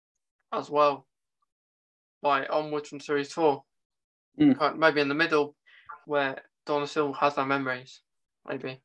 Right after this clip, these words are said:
Speaker 2: Yeah, yeah. So, so, so that's a, but again, that's really interesting to see what they're gonna do with that. If they go, like, back to in between sort of thing, or if they carry on from when Don-, Donna lost her memory and then somehow she gets it back.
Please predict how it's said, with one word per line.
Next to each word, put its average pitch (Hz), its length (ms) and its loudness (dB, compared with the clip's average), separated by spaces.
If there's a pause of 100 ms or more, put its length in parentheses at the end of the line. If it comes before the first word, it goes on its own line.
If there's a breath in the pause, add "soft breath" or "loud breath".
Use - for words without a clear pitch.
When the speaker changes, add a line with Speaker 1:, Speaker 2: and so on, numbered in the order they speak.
Speaker 2:
Yeah, 151 300 2 (260)
yeah. 127 320 2 (220)
So, - 460 -10
so, - 180 -10
so - 140 0
that's 139 160 2
a, 139 140 6
but 131 260 2
again, 139 200 4
that's 123 180 0
really 123 160 2
interesting 123 340 -6
to 113 60 -8
see 127 140 0
what 113 80 0
they're 117 80 -2
gonna 117 160 0
do 120 160 -4
with 127 120 0
that. 107 200 -2
If - 80 -20
they 110 100 -6
go, 110 140 0
like, 110 260 0
back 110 220 0
to 107 380 -2
in 113 180 -12
between 120 240 -2
sort 131 200 0
of 131 100 0
thing, 135 260 2
or 117 40 -2
if - 80 -12
they 113 140 -2
carry 113 320 -2
on 113 220 -2
from 110 220 -6
when 107 220 -4 (200)
Don-, 101 200 -4
Donna 107 200 0
lost 110 240 0
her 110 60 -6
memory 107 320 -2
and 104 80 -10
then 104 240 -8 (240)
somehow 107 340 0
she 110 120 -6
gets 104 200 -4
it - 80 -14
back. 113 320 -2